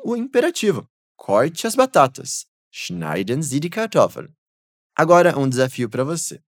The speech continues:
Vamos pegar a primeira frase do diálogo. Sie sollen die Kartoffeln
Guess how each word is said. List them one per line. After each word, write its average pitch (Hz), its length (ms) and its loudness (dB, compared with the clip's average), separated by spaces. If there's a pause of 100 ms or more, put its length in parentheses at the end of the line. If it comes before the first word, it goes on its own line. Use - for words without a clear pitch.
(140)
Vamos 165 240 -6
pegar 139 420 0
a 135 120 -2
primeira 160 580 -2
frase 127 400 0
do 120 100 -8
diálogo. 113 500 0 (500)
Sie 98 260 -6
sollen 151 540 -2
die 147 120 -4
Kartoffeln 123 840 -6